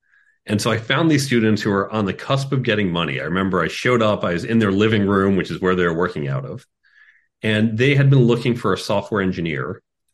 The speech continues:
And I was looking for, like, a senior software engineer job that would let me do project management.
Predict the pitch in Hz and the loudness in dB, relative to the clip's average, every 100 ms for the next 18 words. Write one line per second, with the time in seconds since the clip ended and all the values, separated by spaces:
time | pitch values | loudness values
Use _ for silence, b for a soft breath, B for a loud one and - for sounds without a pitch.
0 | b b b - 156 151 135 - 127 139 | b b b -2 0 0 -2 -2 0 2
1 | 131 139 139 127 131 131 - - 120 120 | 2 2 2 0 0 0 -2 0 2 2
2 | 113 - 110 107 117 107 104 101 104 98 | 0 0 -2 0 0 0 0 2 2 2
3 | 98 98 95 87 90 107 90 90 101 92 | 2 0 -2 -4 -6 -4 -6 -4 -4 -4
4 | 90 - 90 92 - 69 69 | -6 -6 -4 -4 -6 -8 -8